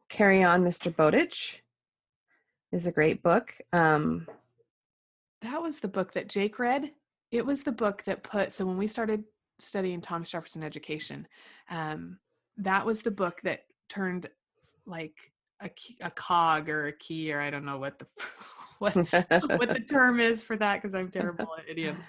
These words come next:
Speaker 2: Okay.
Speaker 1: Connected neurons.
Speaker 2: There you go.
Speaker 1: <laughs>
Speaker 2: Um, but when he read Carry On, Mister Bowditch,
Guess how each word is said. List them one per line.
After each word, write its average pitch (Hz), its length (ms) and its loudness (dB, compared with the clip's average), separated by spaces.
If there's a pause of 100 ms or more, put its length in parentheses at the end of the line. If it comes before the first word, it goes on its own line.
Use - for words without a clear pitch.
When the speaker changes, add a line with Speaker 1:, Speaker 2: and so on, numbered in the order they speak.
(160)
Speaker 2:
Okay. 190 180 -2
Speaker 1:
Connected 190 380 4
neurons. 165 880 2
Speaker 2:
There 202 160 2
you 196 140 4
go. - 220 -4 (280)
Speaker 1:
<laughs> - 120 2 (180)
Speaker 2:
Um, 190 400 0 (360)
but 208 160 0
when 196 100 0
he 226 300 -2
read 233 320 -2
Carry 208 240 -6
On, 208 100 -4
Mister 202 260 -6
Bowditch, 165 400 -8